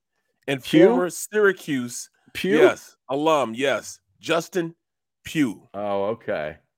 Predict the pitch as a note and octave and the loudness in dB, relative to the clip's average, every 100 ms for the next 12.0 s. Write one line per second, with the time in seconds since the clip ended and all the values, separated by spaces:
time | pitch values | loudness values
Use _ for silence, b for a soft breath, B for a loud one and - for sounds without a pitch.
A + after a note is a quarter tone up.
0 | _ G2+ - F#2+ F#2+ E3 G#3 C#3 A#2+ _ | _ -6 -4 -2 -2 -2 0 -2 -4 _
1 | - D3 C#3 A#2+ _ _ _ - - - | -16 -10 -10 -10 _ _ _ -12 -12 -12
2 | _ _ _ _ - A2+ - F#2+ F2 C#2 | _ _ _ _ -10 -8 -8 -14 -14 -16
3 | _ _ _ - G#2 F#2+ D#2+ G#2 C3+ D3+ | _ _ _ -14 -8 -8 -8 -8 -4 -2
4 | D3+ F3 A3 - G#3+ D#3+ C3+ F#3+ G3 C#3+ | 0 -2 -4 -2 0 0 0 -4 -4 -6
5 | G#2+ - - C#3+ F3+ C#3+ D#2 A#1 - _ | -8 -10 -4 0 0 -2 -6 -8 -16 _
6 | _ _ _ _ _ _ _ _ _ _ | _ _ _ _ _ _ _ _ _ _
7 | _ _ - - _ - - C3+ C#3 C#3 | _ _ -20 -20 _ -10 -2 2 2 2
8 | C3 A#2+ - - D3+ - - F3+ F3 G#2 | 0 -2 -2 -6 -6 -6 -2 2 2 2
9 | F2+ - D3+ E3 E3 B2 C#3 C3 C#3 G2+ | -2 -6 -2 -2 -2 -4 0 0 0 -2
10 | D2+ - A#2 A#2 A#2+ A#2+ B2+ C3+ A#2+ B2+ | -4 -8 -8 -6 -6 -6 -4 -4 -4 -8
11 | - C3+ A#2+ F#2+ - - A2+ - D#2 D2 | -4 -2 -2 -4 -12 -14 -14 -12 -14 -16